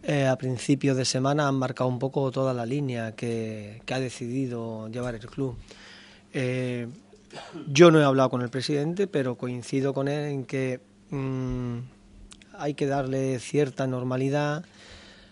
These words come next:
a, a todos los partidos, ¿no? Y, y creo que,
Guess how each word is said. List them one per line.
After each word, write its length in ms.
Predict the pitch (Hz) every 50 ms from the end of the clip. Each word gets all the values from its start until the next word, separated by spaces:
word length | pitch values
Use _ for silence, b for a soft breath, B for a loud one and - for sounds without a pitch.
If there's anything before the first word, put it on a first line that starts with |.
| B B B -
a, 880 | - 135 135 135 135 131 131 127 127 123 123 120 117 117 117 117 117 - -
a 100 | 151 151
todos 220 | - 165 156 151 147
los 120 | 147 135
partidos, 480 | - 156 147 143 180 175 180 202 196 190
¿no? 300 | 170 180 202 208 220 233
Y, 920 | 185 165 147 139 135 127 127 123 123 120 120 120 117 113 110 117 - - 392 -
y 180 | 339 160 151 -
creo 400 | - 151 135 131 131 135 135 127
que, 880 | - 151 147 143 139 135 131 127 123 123 120 120 117 113 113 110 127